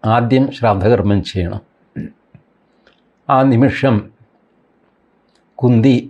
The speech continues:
യുധിഷ്ഠിരന് മുമ്പിൽ കയറി നിന്നു. കൈ രണ്ടും തോളത്ത് പിണച്ചു കെട്ടി കുന്തി പറഞ്ഞു, "മകനെ, നീ ബലിയിടേണ്ടത് ആദ്യം കർണനാണ്.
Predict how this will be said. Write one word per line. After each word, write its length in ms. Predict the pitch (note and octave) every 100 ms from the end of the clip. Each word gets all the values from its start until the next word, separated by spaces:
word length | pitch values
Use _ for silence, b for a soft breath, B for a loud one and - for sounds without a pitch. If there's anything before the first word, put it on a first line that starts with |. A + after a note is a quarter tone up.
| A2
യുധിഷ്ഠിരന് 540 | G2 A2 - G#2+ A#2+ A2
മുമ്പിൽ 280 | G2+ G2 B2 A2+ -
കയറി 220 | A2 F#2+ F#2+
നിന്നു. 240 | F#2 A2 A2+ _ _ _ _ _ _ _ _ _ _ _ _ _ _ _ _ _ _ _ _ -
കൈ 180 | B2 A#2+ C#3+ D3 C#3 B2+
രണ്ടും 340 | A2+ C3 B2+ A2+ -
തോളത്ത് 400 | G#2 A2 A#2 B2 A2+
പിണച്ചു 360 | A2+ G2 F#2+ A2+
കെട്ടി 320 | F#2 A#2+ G2+ - - _ _ _ _ _ _ -
കുന്തി 260 | A2+ G#2 B2 G#2+
പറഞ്ഞു, 320 | G#2+ F#2+ F2 - _ _ _ _ _ _ _ _ _
"മകനെ, 380 | A2+ A2 A2 G#2 G#2 - - _ _ _ _ _ _ _
നീ 140 | A#2 A#2+ D3+
ബലിയിടേണ്ടത് 720 | A2+ C#3 C#3+ C#3 C#3 A#2 G2+ A2 - - G2+
ആദ്യം 360 | A2+ F#2 A#2+ G2+ - _ _ -
കർണനാണ്. 560 | G#2 G#2 G2+ G#2 D#2+